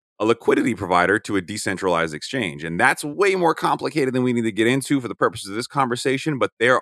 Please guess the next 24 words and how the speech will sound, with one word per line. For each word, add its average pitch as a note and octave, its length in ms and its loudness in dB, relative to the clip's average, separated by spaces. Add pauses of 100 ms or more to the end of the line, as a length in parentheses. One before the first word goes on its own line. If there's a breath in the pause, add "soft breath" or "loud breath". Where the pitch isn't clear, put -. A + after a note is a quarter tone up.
are A#2+ 340 4
endless C#3 440 0
opportunities A2+ 800 -2
here. C2+ 200 -14 (720)
But C#3+ 80 4
as C#3+ 120 6
you C#3+ 60 2
may E3 160 6
imagine, B2+ 480 4
interest A#2+ 340 -4
rates B2+ 220 4
are D#3 60 -6
typically C#3+ 320 -2
more A#2+ 260 6
attractive C#3 640 2 (400)
than B2 160 4
with A#2+ 160 2
traditional C#3 440 4
banks. F2+ 420 -4 (460)
So, A#2 360 6
you C#3+ 100 -2
know, G#2+ 140 2
you A#2 160 -4
get A#2+ 180 2